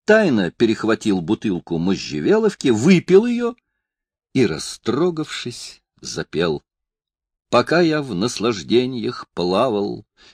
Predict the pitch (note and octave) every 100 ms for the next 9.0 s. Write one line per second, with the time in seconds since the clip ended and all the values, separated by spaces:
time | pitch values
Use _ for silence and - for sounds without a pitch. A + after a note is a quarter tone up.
0 | - F2 F#2+ F#2+ F#2+ E2 G#2+ E3+ G3 E3+
1 | B2 C#3 C#3 B2 C3 - A2+ - - -
2 | F2+ C#2+ _ _ _ _ _ _ _ _
3 | _ _ _ - A2+ B2 A2+ A2+ A2+ A2
4 | F2 - - - G2+ F#2+ G#2+ F#2 F#2 -
5 | - - G2+ E2+ - - C#2 A#2+ G#2 B2+
6 | F#3 E3 - _ _ _ _ - E2+ E2
7 | F2 D#2 - B1+ D#2+ E2+ C#2+ D2+ C#2 A#2+
8 | D3 G#2+ G2+ F#2 - - - E2 D#2+ -